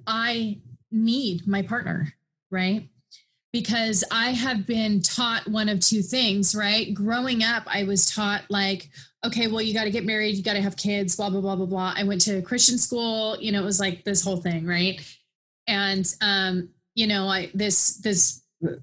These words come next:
images that what my parents gave me, watching them be reliant upon each other for certain things. Like, my mom stays home, my dad goes to work, and then it went back and forth and all this stuff. And,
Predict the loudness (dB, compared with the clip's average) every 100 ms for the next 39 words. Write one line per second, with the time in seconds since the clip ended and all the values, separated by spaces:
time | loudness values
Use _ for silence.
0 | _ _ -2 0 2 0 4 4 4 -2
1 | -2 0 -2 0 -2 2 2 2 0 0
2 | 0 0 -2 0 2 2 0 0 0 0
3 | -2 -2 -2 0 0 0 -2 -2 0 0
4 | 0 0 -2 -4 -6 2 4 4 2 0
5 | 0 2 2 2 -2 -2 0 4 4 4
6 | 2 2 0 -2 -2 -2 -2 -2 0 0
7 | -4 -4 -2 -2 -4 -4 -4 -2 -4 -6
8 | -6 -6 -6 -4 -4 -2 2 2 2 -2
9 | -4 -6